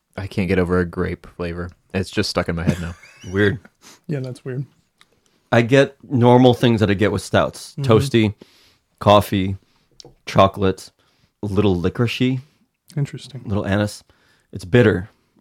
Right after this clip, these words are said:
Speaker 3: It is a little bitter, yeah.
Speaker 2: But I don't think I'm gonna get there. What about you, Elliot?
Speaker 1: Chocolate, for sure. It's got
Speaker 2: Mm-hmm.
Speaker 1: cocoa, but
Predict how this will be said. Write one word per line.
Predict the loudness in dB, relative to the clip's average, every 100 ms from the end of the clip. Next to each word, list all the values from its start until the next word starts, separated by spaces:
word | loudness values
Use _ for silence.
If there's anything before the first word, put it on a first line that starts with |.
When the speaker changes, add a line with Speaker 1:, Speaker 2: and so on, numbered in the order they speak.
| _ -4
Speaker 3:
It | 0
is | 0
a | 0
little | -2
bitter, | -4 -10 -8
yeah. | -8 -10 _
Speaker 2:
But | 2
I | 4
don't | 4 2
think | 2
I'm | 0 2
gonna | 2
get | 0 2
there. | 2
What | 2 2
about | 2
you, | 4 2
Elliot? | 2 -2 -10 _ _ _ _
Speaker 1:
Chocolate, | 4 4 4 -4 -2
for | -4
sure. | -2 -6 -8
It's | -6
got | -4 -4
Speaker 2:
Mm-hmm. |
Speaker 1:
cocoa, | -6 -6 -6 -4
but | -6